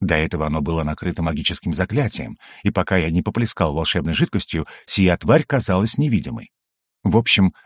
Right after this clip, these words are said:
она разлеглась как раз под дырой и, разъявив пасть, терпеливо ждала, когда к ней спустится ужин. Нисколько не удивлюсь, что это чудовище родилось в очаровательной,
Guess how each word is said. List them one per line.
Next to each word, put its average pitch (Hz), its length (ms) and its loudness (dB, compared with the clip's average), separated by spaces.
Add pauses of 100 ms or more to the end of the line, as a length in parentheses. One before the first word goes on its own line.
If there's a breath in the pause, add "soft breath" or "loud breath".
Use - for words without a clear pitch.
она 104 240 6
разлеглась 101 600 2
как - 180 -2
раз 110 200 0
под 113 260 0
дырой 160 400 2 (340)
и, 110 100 6
разъявив 92 640 4
пасть, - 320 2 (160 soft breath)
терпеливо 123 560 2
ждала, 113 340 6
когда 92 320 2
к - 80 -12
ней 185 200 6
спустится - 680 0
ужин. 69 420 -4 (720)
Нисколько 107 480 4
не 92 60 4
удивлюсь, 92 380 4
что - 180 0
это 78 140 -2
чудовище 113 440 2
родилось 104 380 4 (180 loud breath)
в 95 80 4
очаровательной, 135 840 4